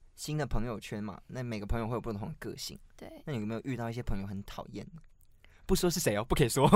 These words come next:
Speaker 2: 不会说的。
Speaker 1: <laughs> 就是哪些个性会让你不喜欢？
Speaker 2: 不喜欢吗？我觉得现在这个团队是没有啦，但是可能多少听同学说一点啊，但是，嗯，自己是没有遇到，还蛮幸运的。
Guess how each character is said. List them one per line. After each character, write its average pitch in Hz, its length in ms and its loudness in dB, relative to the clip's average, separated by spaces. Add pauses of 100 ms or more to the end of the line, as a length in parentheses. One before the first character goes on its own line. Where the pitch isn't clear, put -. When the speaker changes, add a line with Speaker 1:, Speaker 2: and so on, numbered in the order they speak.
(380)
Speaker 2:
不 226 220 -2
会 294 240 -4
说 208 240 -6
的。 - 0 -
Speaker 1:
<laughs> - 0 -
就 - 20 -2
是 202 200 0 (340)
哪 117 140 -2
些 160 140 -4
个 170 180 -2
性 156 140 -2
会 156 100 0
让 139 80 -4
你 104 80 -8
不 139 160 -12
喜 - 220 -12
欢？ - 240 -14 (500)
Speaker 2:
不 359 140 -8
喜 214 340 -10
欢 214 260 -10
吗？ 208 240 -8
我 196 160 -10
觉 208 220 -12
得 214 480 -8 (880)
现 - 180 -4
在 349 80 -2
这 349 100 -2
个 294 80 -2
团 214 200 -6
队 247 140 -6
是 262 160 -8
没 190 260 -8
有 - 180 -12
啦， - 240 -14
但 226 140 -10
是 240 320 -8 (520)
可 - 180 -12
能 208 520 -8 (160)
多 247 140 -4
少 214 180 -6
听 220 220 -6
同 202 180 -6
学 190 160 -8
说 196 300 -10
一 214 40 -10
点 - 220 -12
啊， 110 160 -12
但 240 140 -10
是， 233 1000 -10
嗯， 202 520 -10
自 294 140 -8
己 214 120 -6
是 226 200 -8
没 196 120 -6
有 175 180 -8
遇 - 180 -12
到， 160 220 -8
还 - 140 -12
蛮 - 160 -14
幸 - 200 -14
运 175 240 -14
的。 - 160 -20